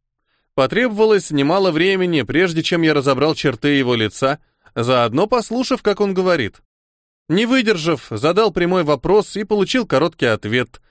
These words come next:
сказанный таким тоном, что сразу стало ясно. Дальнейших расспросов не надо.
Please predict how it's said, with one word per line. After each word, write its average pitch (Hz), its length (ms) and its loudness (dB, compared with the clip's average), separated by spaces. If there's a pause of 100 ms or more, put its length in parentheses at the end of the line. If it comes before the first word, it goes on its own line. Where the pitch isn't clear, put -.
(200)
сказанный 180 500 0
таким 131 380 -2
тоном, 143 440 0
что 123 200 -4
сразу 175 360 0
стало 123 300 -2
ясно. 101 480 -4 (360)
Дальнейших 120 600 0
расспросов 226 720 -2
не 117 240 -2
надо. 92 400 -4